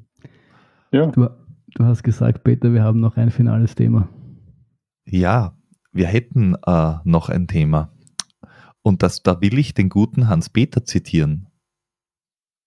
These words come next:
Speaker 3: „How much is the fish?“ Nämlich, wie teuer ist es, ambitionierter Trailrunner zu sein? Oder anders gefragt, bevor wir auf das einsteigen,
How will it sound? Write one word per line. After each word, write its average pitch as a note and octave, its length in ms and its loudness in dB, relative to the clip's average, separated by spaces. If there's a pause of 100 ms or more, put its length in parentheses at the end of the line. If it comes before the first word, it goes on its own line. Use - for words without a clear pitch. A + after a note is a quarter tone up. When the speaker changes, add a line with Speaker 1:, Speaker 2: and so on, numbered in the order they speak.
(1080)
Speaker 3:
„How C3+ 260 0
much D3 460 -2
is D#3+ 180 -2
the D#3 60 0
fish?“ - 880 -4 (1200)
Nämlich, A2 500 0 (400)
wie A2 560 -2
teuer G#2+ 440 0
ist A2+ 200 -2
es, C#3+ 200 -4
ambitionierter G#2 680 0
Trailrunner F#2+ 680 0
zu - 140 -6
sein? D#2 560 -2 (1300)
Oder - 460 0
anders A#2+ 380 0
gefragt, - 460 -2
bevor D#2+ 320 0
wir - 140 -4
auf - 100 -12
das - 220 0
einsteigen, D#2 540 0